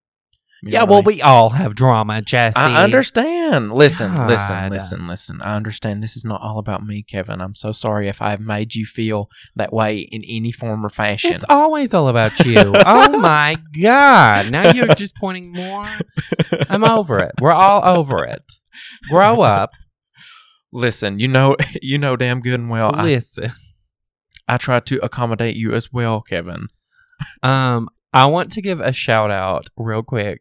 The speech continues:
Speaker 2: to our fans who listen religiously when I tell them we've posted a new episode. <laughs>
Speaker 1: Yes.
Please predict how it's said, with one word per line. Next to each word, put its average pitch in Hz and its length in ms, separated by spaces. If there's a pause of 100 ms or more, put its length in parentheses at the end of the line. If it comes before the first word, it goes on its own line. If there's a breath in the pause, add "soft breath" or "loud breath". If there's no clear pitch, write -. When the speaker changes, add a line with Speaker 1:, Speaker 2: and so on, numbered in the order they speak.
(100)
Speaker 2:
to 123 260
our 107 380 (120)
fans 113 420
who 160 300 (320 soft breath)
listen 127 520
religiously 120 920 (480 soft breath)
when 120 200
I 110 100
tell 101 160
them 98 160
we've 98 180
posted 90 400
a - 60
new 82 80
episode. 62 580 (220)
<laughs> 120 220
Speaker 1:
Yes. 107 640